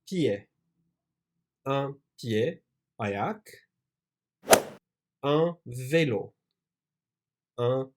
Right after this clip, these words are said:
vélo, bisiklet. Une moto.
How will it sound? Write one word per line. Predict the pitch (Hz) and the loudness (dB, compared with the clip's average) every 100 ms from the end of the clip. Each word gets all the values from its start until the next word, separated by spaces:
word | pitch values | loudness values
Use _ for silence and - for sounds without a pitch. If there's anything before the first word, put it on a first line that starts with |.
| - | -16
vélo, | 113 110 120 101 95 147 226 _ _ _ _ _ | -12 -2 0 0 -2 -4 -6 _ _ _ _ _
bisiklet. | 104 - - - 190 - - - - _ _ _ - - - - _ _ _ _ - | -12 -12 -10 -6 -6 -6 -12 -14 -18 _ _ _ 4 4 0 -18 _ _ _ _ -6
Une | 135 135 139 143 - | -2 0 -2 -6 -10
moto. | 113 117 170 - 113 104 202 | -6 0 0 0 -2 -2 -4